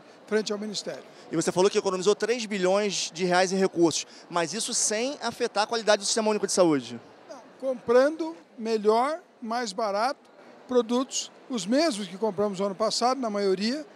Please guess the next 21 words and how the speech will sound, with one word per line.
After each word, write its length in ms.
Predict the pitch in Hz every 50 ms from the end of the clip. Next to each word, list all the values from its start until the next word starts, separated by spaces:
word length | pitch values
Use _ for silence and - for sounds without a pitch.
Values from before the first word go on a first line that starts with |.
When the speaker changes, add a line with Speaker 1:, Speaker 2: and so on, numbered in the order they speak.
| - - - - -
Speaker 1:
Portanto, 420 | - 240 - - 254 277 302 302 302
é 40 |
apenas 400 | 330 330 - 269 269 302 311 269
gestão, 560 | 196 262 320 - - - - 247 269 311 311 269
eficiência, 720 | - - 226 - - 247 226 226 247 285 262 - - 302 311 - - - - - - - - - -
corte 280 | - 233 254 240 - 233
de 100 | 208 185
cargos 300 | - 208 220 208 - -
comissionados, 880 | - 214 190 - - 196 190 196 226 247 247 247 226 233 214 - - - - - - - -
eh, 500 | - 208 202 208 202 196 196 190 185 180 -
enxugamento 840 | 220 196 - - - 254 240 240 202 196 208 233 262 277 277 240 226
da 120 | 196 175
máquina, 460 | 175 185 208 233 233 240 214 208 185 160 160
desaparelhamento 1160 | 165 269 320 285 196 233 240 233 - - 208 202 202 208 208 196 180 180 202 226 233 220 220
da 120 | 196 185 170
máquina 500 | 170 180 190 214 226 - 240 233 247 233 - - - - - - -
e 320 | - 254 269 302 311 311 311 - -
ações 520 | - 277 - - - 247 254 262 269 - -
que 180 | - 262 254
nos 200 | 247 247 247 -
permitem 640 | - - 254 240 233 214 226 226 - - 233 240 226